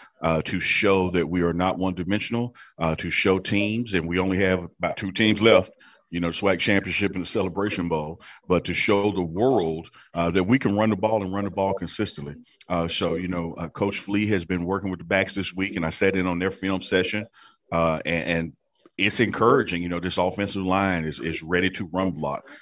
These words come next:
Uh, and if you can't get up to run block against your in-state rival,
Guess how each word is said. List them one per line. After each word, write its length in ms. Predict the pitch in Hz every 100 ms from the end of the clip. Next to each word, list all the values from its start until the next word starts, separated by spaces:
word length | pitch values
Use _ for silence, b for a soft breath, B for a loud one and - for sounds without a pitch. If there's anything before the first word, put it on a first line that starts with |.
| B -
Uh, 100 | 80
and 140 | 87
if 120 | 90
you 120 | 101 123
can't 360 | 135 120 95
get 160 | 104 107
up 160 | 107
to 60 | 95
run 240 | 98 98 92
block 240 | 95 92
against 340 | 85 92 87
your 200 | 90 85 - -
in-state 440 | 107 104 104 92 82
rival, 420 | 85 73 60